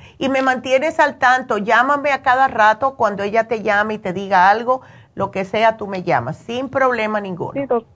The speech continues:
Speaker 1: ¿Ok?
Speaker 2: sí, doctora, muchísimas gracias.
Speaker 1: Gracias a ti, mi amor. Que Dios te bendiga.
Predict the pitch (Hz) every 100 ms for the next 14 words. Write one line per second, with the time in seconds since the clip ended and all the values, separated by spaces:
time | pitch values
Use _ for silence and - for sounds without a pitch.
0 | _ _ _ - 196 196 262 262 240 226
1 | 220 214 214 226 - 240 262 240 220 214
2 | 214 214 190 175 190 196 214 247 240 240
3 | 220 220 208 196 170 151 - - _ _
4 | - 196 196 208 247 226 196 185 180 160
5 | 151 160